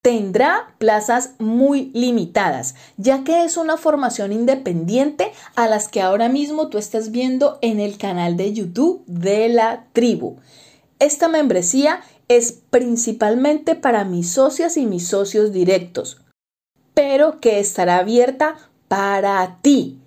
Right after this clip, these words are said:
independientemente de la línea y del rango que tengas. Y por una inversión, ojo, y por una inversión igual al precio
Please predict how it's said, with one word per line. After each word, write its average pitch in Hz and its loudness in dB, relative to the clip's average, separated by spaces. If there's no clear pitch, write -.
independientemente 202 0
de 240 4
la 165 0
línea 285 0
y 202 -8
del 156 -2
rango 190 -4
que 175 0
tengas. 175 -2
Y 277 2
por 226 4
una 254 0
inversión, 320 2
ojo, 262 0
y 269 4
por 254 6
una 311 2
inversión 277 2
igual 262 4
al 185 2
precio 339 2